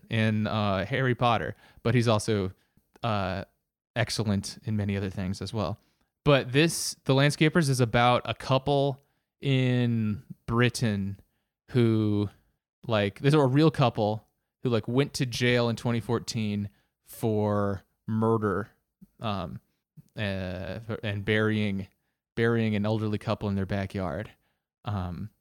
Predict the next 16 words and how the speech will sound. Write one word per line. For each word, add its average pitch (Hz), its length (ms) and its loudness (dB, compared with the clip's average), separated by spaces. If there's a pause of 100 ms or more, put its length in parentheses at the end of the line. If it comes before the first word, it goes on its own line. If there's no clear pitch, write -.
(380)
and 107 180 0
they 98 280 0
maintain 107 420 0
their 95 120 -4
innocence 101 680 -6 (420)
to 107 100 -8
this 95 220 -8
day. 95 380 -6 (460)
But, 104 360 0
um, 92 420 -4 (460)
the, 107 460 0
these 110 240 -2
two 104 260 -4
play 98 540 -4 (540)
that 110 180 -4
couple 104 480 -2